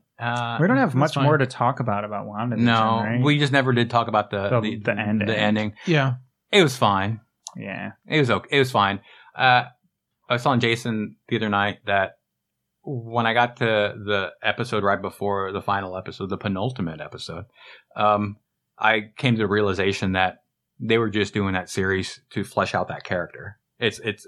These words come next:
Speaker 1: it's
Speaker 2: It was
Speaker 1: not
Speaker 2: all
Speaker 1: an
Speaker 2: about Wanda.
Speaker 1: Yeah, it,
Speaker 2: Yeah.
Speaker 1: it wasn't an
Speaker 3: Yeah.
Speaker 1: origin story for Wanda Maximoff. It was an origin story for the Scarlet Witch.
Speaker 3: The
Speaker 2: Yeah,
Speaker 3: Scarlet
Speaker 2: and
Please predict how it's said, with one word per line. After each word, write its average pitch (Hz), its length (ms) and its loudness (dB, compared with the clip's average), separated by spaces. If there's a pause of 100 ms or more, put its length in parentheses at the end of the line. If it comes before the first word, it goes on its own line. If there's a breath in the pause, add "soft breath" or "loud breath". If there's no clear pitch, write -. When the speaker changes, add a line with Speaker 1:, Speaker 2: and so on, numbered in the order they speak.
Speaker 1:
it's 107 220 -4
Speaker 2:
It 151 40 0
was 156 80 6
Speaker 1:
not 170 40 6
Speaker 2:
all 196 60 6
Speaker 1:
an 214 60 6
Speaker 2:
about 131 260 4
Wanda. 113 500 2
Speaker 1:
Yeah, 107 320 2
it, 143 160 2
Speaker 2:
Yeah. 156 80 4
Speaker 1:
it 151 80 2
wasn't 170 240 4
an 170 120 4
Speaker 3:
Yeah. 151 60 4
Speaker 1:
origin 139 320 4
story 127 460 4
for 104 520 0 (200)
Wanda 117 360 2
Maximoff. 104 600 2
It 107 80 -8
was 101 100 -2
an 104 80 -2
origin 110 320 2
story 101 340 0
for 95 240 -6
the 90 80 -8
Scarlet 90 420 0
Witch. 95 240 -4
Speaker 3:
The 135 60 -2
Speaker 2:
Yeah, 127 60 2
Speaker 3:
Scarlet 117 160 4
Speaker 2:
and 120 60 0